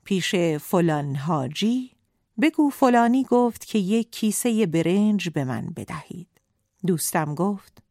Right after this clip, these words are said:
«چشم.» بعد از ساعتی که در محضر ایشان صحبت می کردیم و حال و هوای معنوی خاصی داشتیم، از محضر مبارکشان مرخص شدیم.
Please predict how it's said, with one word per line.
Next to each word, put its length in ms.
«چشم.» 520
بعد 260
از 140
ساعتی 600
که 140
در 220
محضر 480
ایشان 720
صحبت 600
می 100
کردیم 800
و 200
حال 400
و 60
هوای 540
معنوی 640
خاصی 600
داشتیم، 720
از 320
محضر 720
مبارکشان 1120
مرخص 640
شدیم. 360